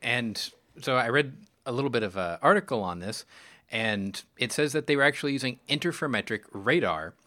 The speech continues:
and they noticed that there had been a lot of strain going on. So they issued a press release, and they evacuated the mine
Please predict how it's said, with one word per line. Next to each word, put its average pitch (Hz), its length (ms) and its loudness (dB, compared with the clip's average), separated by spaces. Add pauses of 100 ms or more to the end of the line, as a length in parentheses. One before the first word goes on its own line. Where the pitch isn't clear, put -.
(400)
and 113 160 -2
they 101 120 4
noticed 147 420 0
that - 120 -10
there 104 140 -2
had 92 120 -4
been 92 160 -6
a 90 100 -14
lot 82 220 -8
of 80 80 -12
strain 135 420 0
going 120 360 -2
on. 107 320 0 (320)
So 120 180 0
they 107 160 4
issued 117 400 -2
a 95 140 -2
press - 320 -2
release, 123 340 -4
and 107 160 -4
they 101 80 0
evacuated 113 540 0
the 101 80 -6
mine 90 400 -4